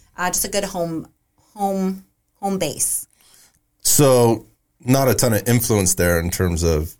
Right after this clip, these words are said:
Speaker 2: being
Speaker 1: Sport.
Speaker 2: active in sports and whatnot, just more, "Hey, if that's what you wanna do, we're gonna show up to the games. We're gonna be there for you, whatever you want," Camille.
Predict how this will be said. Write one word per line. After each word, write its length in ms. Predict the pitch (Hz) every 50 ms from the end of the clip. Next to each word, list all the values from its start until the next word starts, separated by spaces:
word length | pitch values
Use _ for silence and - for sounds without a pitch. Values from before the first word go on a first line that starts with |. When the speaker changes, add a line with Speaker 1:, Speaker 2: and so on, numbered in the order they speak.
| _ _ _ -
Speaker 2:
being 240 | 98 95 90 85
Speaker 1:
Sport. 80 | 85 -
Speaker 2:
active 500 | 90 82 85 82 - 92 90 87 82 80
in 80 | 80 80
sports 500 | - - - 85 82 85 80 78 - -
and 100 | 85 80
whatnot, 440 | 80 78 64 73 80 82 80 82
just 220 | - - 90 85 -
more, 380 | 90 87 87 85 85 82 82 - _ _ _ _ _
"Hey, 100 | - -
if 60 | -
that's 180 | - 101 95 -
what 120 | - -
you 60 | 95
wanna 180 | 90 87 90 87
do, 160 | 85 90 90
we're 140 | 85 85 85
gonna 120 | 85 85
show 320 | 78 - - 85 82 85 85
up 120 | 82 -
to 100 | - 90
the 80 | 80 80
games. 400 | 82 82 82 82 82 80 78 82
We're 60 | 80
gonna 160 | 82 80 80
be 120 | 82 82 80
there 160 | 82 80 80
for 240 | - - 80 80 80
you, 160 | 80 80 80
whatever 240 | 78 78 85 82 82
you 140 | 82 82
want," 180 | 80 85 85 85
Camille. 320 | - 95 92 92 104 104